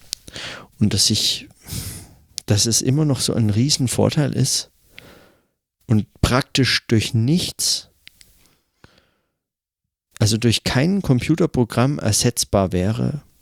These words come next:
mit Stift und Papier zu arbeiten. Ist doch, doch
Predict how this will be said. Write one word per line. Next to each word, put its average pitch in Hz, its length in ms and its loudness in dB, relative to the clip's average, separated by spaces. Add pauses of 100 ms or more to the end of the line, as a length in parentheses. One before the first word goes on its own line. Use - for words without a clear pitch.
mit 113 200 2
Stift - 360 -2
und 127 360 -2 (300)
Papier 101 420 2
zu - 160 -2
arbeiten. - 520 -4 (1160)
Ist - 220 0
doch, - 280 0 (1300)
doch 101 160 2